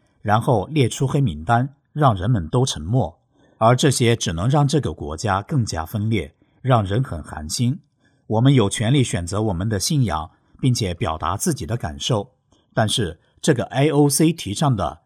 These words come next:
是共产主义的东西，比如来自中国的共产党。”越来越多的华人也关心这次大选了。集会上，记者遇见了三位华人女士，沈小玲、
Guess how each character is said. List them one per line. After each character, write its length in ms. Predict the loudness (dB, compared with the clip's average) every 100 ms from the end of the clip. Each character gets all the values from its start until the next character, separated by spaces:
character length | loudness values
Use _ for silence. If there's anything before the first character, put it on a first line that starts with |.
| _
是 260 | -4 -4 -2
共 200 | 0 0
产 220 | -2 -6
主 160 | -6
义 100 | -8
的 120 | -8 -4
东 200 | 0 0
西， 300 | -2 -10 _ _ _ _ -4
比 120 | -2
如 280 | 2 0 0
来 180 | -2 -2
自 180 | -2 0
中 200 | 0 0
国 180 | 0 -4
的 80 |
共 180 | -6 -6
产 180 | -6 -4
党。” 240 | -4 -6 -10 _ _ _ _ _ _ _ 0
越 140 | 4
来 120 | 6 8
越 140 | 6
多 160 | 4 2
的 80 |
华 240 | 2 2 2
人 320 | 0 -4 -6
也 200 | -6 -6
关 240 | 0 2 2
心 240 | 2 0
这 120 | 0
次 140 | -4 -2
大 180 | -2 -2
选 200 | -6 -6
了。 280 | -6 -8 _ _ _ _ -10
集 160 | -4
会 160 | 0 2
上， 320 | 2 0 -2 _ _ -4
记 160 | 0
者 140 | 2 2
遇 160 | 2
见 180 | 2 0
了 100 | 0
三 240 | 0 2
位 140 | 2 0
华 260 | 0 0
人 200 | 2 0
女 120 | -2 -4
士， 400 | -4 -4 -6 _ _ _
沈 240 | -4 -2
小 240 | 0 -2 -2
玲、 340 | -6 -6 -6